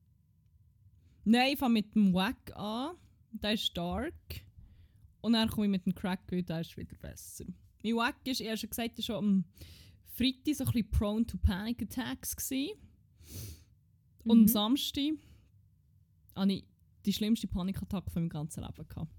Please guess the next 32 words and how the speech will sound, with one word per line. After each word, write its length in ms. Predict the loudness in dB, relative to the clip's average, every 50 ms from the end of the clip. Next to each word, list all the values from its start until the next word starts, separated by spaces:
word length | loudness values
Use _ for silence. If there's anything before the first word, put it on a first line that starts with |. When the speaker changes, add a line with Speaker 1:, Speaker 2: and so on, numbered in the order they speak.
| -20 -10 -6
Speaker 2:
Uff. 680 | -4 -4 -4 -4 -6 -8 -14 -16 -18 -18 -18 -20 -20 -20 _ _ -20 -20 _ _ -4
Speaker 1:
Und 80 | -2 0
normalerweise 600 | 0 2 0 0 0 0 0 0 0 0 -2 -4
ist 80 | -4
es 100 | -4 -4
so 160 | -4 -4 -2 -2
wie, 240 | -2 -2 -2 -4 -6 -10 -20 _ -20 -12
ich 160 | -4 -4 -2 0
weiss, 380 | 2 2 2 2 0 -2 -2 -4
es 100 | -4 -4
geht 280 | -2 -4 -4 -2 -2
wie 80 | -4 -2
durch, 240 | 0 2 2 2 2
es 200 | 2 0 -2 -4 -6
ist 60 | -6
jetzt 260 | -8 -4 -4 -2 -4
gerade 160 | -4 -6 -6 -4
unangenehm, 540 | -4 -2 -2 -2 -4 -6 -6 -4 -4 -2 -2
aber 160 | -2 -2 -2
ich 80 | -2 -2
kann 140 | -2 -2 -2
mich 140 | -4 -4
wie 80 | -4 -6
so 120 | -6 -6 -8
ein 60 | -6
bisschen 440 | -6 -6 -4 -4 -6 -8 -6 -6 -6
rausholen 360 | -4 -4 -4 -4 -4 -4 0 2
und 180 | 4 6 6
so 80 | 6 6
Speaker 2:
Mhm. 60 | 4 2
Speaker 1:
ein 40 |
bisschen 240 | 2 0 -2 -2 -4